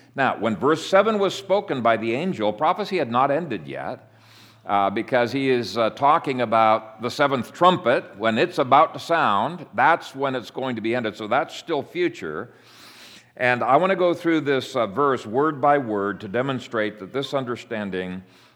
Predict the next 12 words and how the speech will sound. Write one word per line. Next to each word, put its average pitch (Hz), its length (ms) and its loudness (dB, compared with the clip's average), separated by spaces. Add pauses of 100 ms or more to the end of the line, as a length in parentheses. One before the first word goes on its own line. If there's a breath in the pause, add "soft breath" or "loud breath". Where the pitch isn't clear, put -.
(120)
is 95 220 -6
the 107 80 -4
most 104 320 -4
natural 104 460 -4
one. 87 240 -6
Then 139 140 -4
we'll 160 120 -6
look 147 180 -2
at - 140 -8
three 110 340 -4
practical 104 640 -4
implications. 87 960 -10